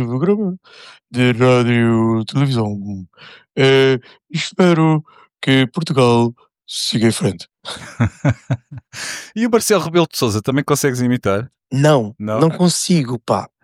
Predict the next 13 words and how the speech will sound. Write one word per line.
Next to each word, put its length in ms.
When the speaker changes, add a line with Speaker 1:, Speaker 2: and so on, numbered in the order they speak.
Speaker 2:
<laughs> 560
Speaker 1:
Eu 240
não, 160
não, 380
eu 100
tenho 220
algumas 380
pessoas 360
que, 320
que, 220
que, 220
que 100
fazem 320